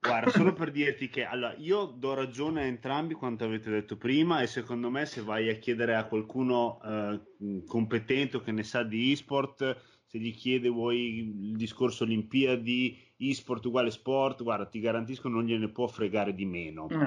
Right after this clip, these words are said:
Speaker 1: Ma
Speaker 2: eh, ma
Speaker 1: invece non sono d'accordo su quello che dici che, mm, è vero, gli e-sport sono molto più volatili, è
Speaker 2: Mm.
Speaker 1: vero, non possono essere immutabili ed eterni come magari il calcio ed altri sport,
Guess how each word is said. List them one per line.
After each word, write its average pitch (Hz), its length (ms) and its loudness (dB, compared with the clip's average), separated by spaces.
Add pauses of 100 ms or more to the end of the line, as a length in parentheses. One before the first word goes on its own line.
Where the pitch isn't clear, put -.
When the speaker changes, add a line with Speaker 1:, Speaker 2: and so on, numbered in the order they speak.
Speaker 1:
Ma 160 180 4
Speaker 2:
eh, 185 60 6
ma 143 160 4
Speaker 1:
invece 214 560 2 (300)
non 156 180 4
sono 147 220 0
d'accordo 151 600 2
su 147 220 -6
quello 131 260 2
che 139 140 -2
dici 131 580 2 (320)
che, 135 540 2
mm, 113 540 -2 (300)
è 123 100 -8
vero, 123 360 2
gli 110 160 -2
e-sport 120 300 -4
sono 107 240 -6
molto 117 280 -4
più - 180 -6
volatili, 104 680 2 (200)
è 127 120 4
Speaker 2:
Mm. 113 60 6
Speaker 1:
vero, 135 320 4
non 120 160 2
possono 143 320 -2
essere 127 280 -2
immutabili 131 760 2
ed 107 120 0
eterni 107 580 -2
come 98 220 -12
magari 101 300 -6
il 92 120 -12
calcio 110 360 -2
ed 98 60 -6
altri 107 240 -4
sport, 151 680 0